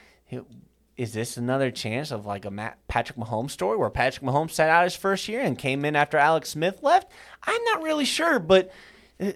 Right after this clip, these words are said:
there's a lot of promise around Stetson Bennett. And I have one more player that I wanna bring up, and this guy c-,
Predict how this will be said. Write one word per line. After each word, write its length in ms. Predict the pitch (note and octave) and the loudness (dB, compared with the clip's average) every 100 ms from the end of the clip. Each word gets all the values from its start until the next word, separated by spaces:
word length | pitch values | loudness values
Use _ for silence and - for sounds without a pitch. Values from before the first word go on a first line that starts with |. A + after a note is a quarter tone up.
| - | -8
there's 260 | D#3 F#3 G3 | -4 0 0
a 40 | |
lot 240 | F#3 G3+ | 2 2
of 180 | A#3+ - | 0 -6
promise 460 | - F3 E4 B3+ C#3+ | -4 -2 -2 -4 0
around 220 | A#2+ A2+ | 0 0
Stetson 440 | - A2 G#2 A2 | -2 -4 -4 -6
Bennett. 200 | G#2+ G#2 G#2 | -4 -4 2
And 100 | G3+ | 6
I 60 | |
have 140 | C#4+ A#3 | 6 6
one 160 | E4+ | 8
more 160 | F#4+ C#4+ | 8 6
player 280 | - G#3+ D3 | 6 8 10
that 120 | C3+ | 8
I 40 | |
wanna 280 | C3 C#3 C#3 | 8 8 6
bring 260 | A#2+ B2+ A2 | 6 4 4
up, 160 | G2 | 0
and 140 | F3 B3+ | 0 2
this 160 | F#4+ | 4
guy 240 | - C4+ | 6 6
c-, 60 | A#3 | 4